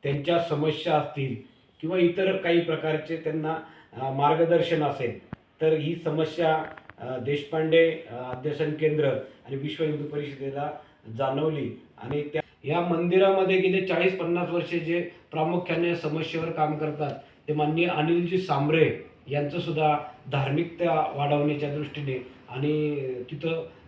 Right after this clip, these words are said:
जास्तीत जास्त भाविक येण्याच्या दृष्टीने, मंदिराद्वारे सेवा देण्याच्या दृष्टीने यांचंही मार्गदर्शन असणार आहे. असे एक तीन चार विषय घेऊन हे, अ, मंदिर विश्वस्तांचं संमेलन पहिल्यांदाच आपल्या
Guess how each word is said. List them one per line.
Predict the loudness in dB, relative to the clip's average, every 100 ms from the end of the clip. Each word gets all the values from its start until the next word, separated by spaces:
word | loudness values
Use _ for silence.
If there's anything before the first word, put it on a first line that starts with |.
| -16 -4
जास्तीत | -2 -2 0
जास्त | 0 0
भाविक | 0 2 2 2
येण्याच्या | 2 2 2 -2
दृष्टीने, | -4 -6 -4 -4 -6 -12 -10 -2
मंदिराद्वारे | 2 4 4 4 4 2
सेवा | 2 2 2
देण्याच्या | 2 2 0 -2
दृष्टीने | -4 -6 -6 -6 -6 -10 -16 -6
यांचंही | -4 0 0 4
मार्गदर्शन | 2 2 0 -4 -4
असणार | -6 -8
आहे. | -10 -12 -14 -18 -12 0
असे | 2
एक | 2 0
तीन | -6 -2
चार | 2 4 4
विषय | 2 2 2
घेऊन | 4 4 2 -6 -16 -6
हे, | -2 0 0 -2
अ, | -4 -4 -6 -10 -12
मंदिर | -6 -4 2 2 2
विश्वस्तांचं | 0 -4 -6 -6 -6 -6 -6
संमेलन | -8 -8 -6 -6 -8 -12 -20 -8
पहिल्यांदाच | -2 0 2 0
आपल्या | -2 -6 -6 -6 -6